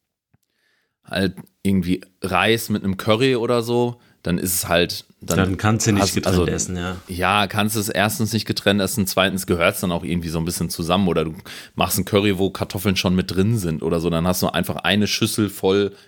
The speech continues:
Speaker 1: Essen.
Speaker 2: Ja, ja,
Speaker 1: So.
Speaker 2: klar.
Speaker 1: Äh, oder Nudeln mit einer Soße, das ist ja auch nicht die, also da ist ja auch, <laughs> trinkst du nicht erst die Soße
Speaker 2: Schwierig,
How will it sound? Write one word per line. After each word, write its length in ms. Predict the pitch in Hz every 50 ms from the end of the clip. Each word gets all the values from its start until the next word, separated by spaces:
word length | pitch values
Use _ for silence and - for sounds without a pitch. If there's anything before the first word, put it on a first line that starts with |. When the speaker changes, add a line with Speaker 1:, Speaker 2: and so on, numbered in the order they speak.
| _
Speaker 1:
Essen. 420 | - - 101 - - 95 80 71 - _ _ _ _ _ _ _ _ _
Speaker 2:
Ja, 80 | - 87
ja, 280 | 87 87 87 87 87 87
Speaker 1:
So. 40 | 76
Speaker 2:
klar. 300 | 69 90 87 87 90 92 - _ _ _ _ -
Speaker 1:
Äh, 300 | - 80 82 80 80 80 -
oder 340 | 69 85 85 87 82 85 87
Nudeln 440 | 90 95 107 120 113 113 107 101 98
mit 180 | 104 98 -
einer 120 | 95 92 87
Soße, 400 | 87 92 101 104 - - 76 78
das 200 | 82 82 85 87
ist 240 | - - 92 - -
ja 180 | 92 87 85
auch 120 | 76 90 95
nicht 300 | 92 92 - - - -
die, 120 | 139 139 - 147 165 - - - -
also 220 | 90 85 92 87
da 180 | - 90 92 98
ist 200 | 92 92 - -
ja 100 | 104 90
auch, 120 | 95 101
<laughs> 600 | - 104 98 - - - - - - 151 - -
trinkst 360 | - - 160 139 127 - -
du 40 | 131
nicht 180 | 120 127 - 151
erst 420 | 135 104 - 190 - - - -
die 80 | 151 147
Soße 480 | - - - - 156 143 175 202 - -
Speaker 2:
Schwierig, 420 | - - 120 117 110 101 104